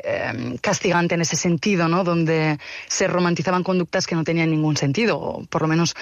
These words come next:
las definiríamos a día de hoy tóxicas o disfuncionales. Entonces, ese es el lado positivo, digamos que hay más opciones para conectar, más opciones para construir o para sencillamente, pues, tener un vínculo humano,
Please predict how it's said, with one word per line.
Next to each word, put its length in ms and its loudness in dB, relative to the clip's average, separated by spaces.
las 120 2
definiríamos 580 0
a 80 0
día 140 2
de 140 2
hoy 200 0
tóxicas 720 -2
o 120 0
disfuncionales. 880 -2
Entonces, 340 0
ese 100 -2
es 100 -2
el 120 2
lado 300 2
positivo, 480 -2
digamos 260 0
que 100 -2
hay 60 0
más 300 0
opciones 600 0
para 200 0
conectar, 640 0
más 180 -2
opciones 380 -2
para 200 0
construir 800 0
o 120 2
para 220 0
sencillamente, 840 0
pues, 380 -2
tener 460 2
un 200 0
vínculo 400 2
humano, 480 2